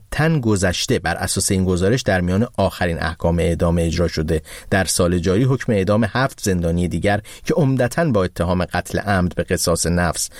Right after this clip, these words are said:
و همان اعدام محکوم شدند، روز چهارشنبه، دهم آبان، در زندان قزل حصار کرج به اجرا درآمده. سازمان حقوق بشر ایران با اشاره به اجرای ششصد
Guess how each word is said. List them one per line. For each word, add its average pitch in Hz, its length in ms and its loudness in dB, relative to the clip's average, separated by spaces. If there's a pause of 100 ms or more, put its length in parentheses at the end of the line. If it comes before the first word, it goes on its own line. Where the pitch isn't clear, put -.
(140)
و 104 60 2
همان 90 320 0
اعدام 85 380 0
محکوم 87 360 0
شدند، 113 420 0 (320)
روز 135 240 2
چهارشنبه، 98 800 0
دهم 95 360 0
آبان، 85 360 2
در 82 120 0
زندان 80 420 2
قزل 82 320 0
حصار 80 360 0
کرج 80 420 0 (260)
به 98 140 2
اجرا 98 300 0
درآمده. 64 460 -8 (260)
سازمان 107 340 2
حقوق 101 240 2
بشر 92 300 0
ایران 95 320 2
با 92 120 2
اشاره 90 300 0
به 90 160 2
اجرای 90 300 0
ششصد 95 440 0